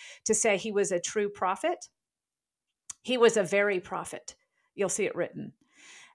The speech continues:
Um, so very was used to mean true. And we still see it used this way sometimes when you say, "It was on this very spot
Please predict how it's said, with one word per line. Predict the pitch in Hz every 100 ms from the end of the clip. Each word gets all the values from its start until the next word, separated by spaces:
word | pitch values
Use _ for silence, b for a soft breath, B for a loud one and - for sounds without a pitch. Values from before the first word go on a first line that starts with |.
| -
Um, | 220 190
so | 180 226
very | 175 214 226 254
was | 208 185 -
used | 208 196 -
to |
mean | 190 190
true. | - 403 302
And | 208
we | 240
still | - 440
see | 523 339 269
it | 190
used | 220 220 -
this | 202 -
way | 185
sometimes | 180 185 190 180
when | 190 185
you |
say, | 175 196
"It | 185
was | 262
on | 269 277
this | 262 277
very | 190 208 226 285
spot | 349 - - 190 240 440